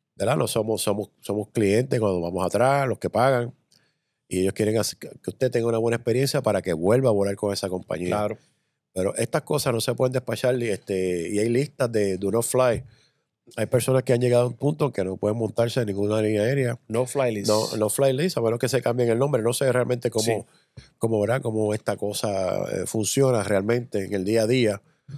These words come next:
Speaker 1: Pero son, son temas serios, son temas serios, y hemos visto que en los últimos, eh, meses, años,
Speaker 2: Sí.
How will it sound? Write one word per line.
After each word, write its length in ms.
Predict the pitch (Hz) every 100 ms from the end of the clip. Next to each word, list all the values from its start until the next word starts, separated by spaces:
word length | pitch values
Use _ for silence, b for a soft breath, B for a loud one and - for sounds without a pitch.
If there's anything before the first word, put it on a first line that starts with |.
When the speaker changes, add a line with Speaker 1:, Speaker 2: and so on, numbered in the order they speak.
| B _ _
Speaker 1:
Pero 680 | 107 104 98 98 98 95 90
son, 220 | - 107
son 220 | 107 113 110
temas 280 | 139 127
serios, 400 | - 101 95 82 -
son 120 | 90
temas 260 | 117 120
serios, 360 | - 147 151 139
y 120 | - 104
hemos 240 | 123 131
visto 500 | 139 170 - 120 120 b b b b _
que 80 | -
en 80 | 98
los 100 | 92
últimos, 540 | 95 104 117 120 - -
eh, 260 | 101 95
meses, 340 | 92 120 127 120
años, 420 | 117 131 127 107
Speaker 2:
Sí. 200 | 120 110